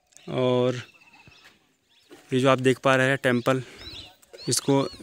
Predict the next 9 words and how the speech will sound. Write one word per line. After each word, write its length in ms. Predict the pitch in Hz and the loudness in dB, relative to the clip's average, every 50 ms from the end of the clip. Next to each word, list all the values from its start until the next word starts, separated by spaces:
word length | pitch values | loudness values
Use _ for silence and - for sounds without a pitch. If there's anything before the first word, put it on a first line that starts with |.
| 104 101 | -12 -6
शंभू 260 | - - 127 127 131 | 0 2 4 4 4
शेख 160 | 127 - 143 127 | 4 2 4 6
बाबा 260 | 127 123 123 123 127 | 6 6 6 4 2
का 200 | - 135 131 127 - - - - - _ _ - | 0 0 -2 -4 -8 -14 -20 -20 -20 _ _ -4
पेंट 160 | 127 123 117 | -2 -2 0
थाना 160 | 120 123 131 | 0 0 2
बोलते 260 | 123 123 120 113 - | 2 2 2 2 2
हैं, 260 | 131 123 135 147 143 - - - - - - - - - - - - - - - - - _ _ _ _ _ _ _ _ _ _ - - - - - _ _ _ _ _ _ - - _ _ _ _ _ _ _ _ _ _ _ 127 | 2 2 0 -2 -6 -10 -14 -18 -20 -20 -20 -20 -20 -20 -20 -20 -20 -20 -20 -20 -20 -20 _ _ _ _ _ _ _ _ _ _ -20 -20 -20 -20 -20 _ _ _ _ _ _ -20 -20 _ _ _ _ _ _ _ _ _ _ _ -4
जो 220 | 127 135 139 139 | -2 -2 -2 -4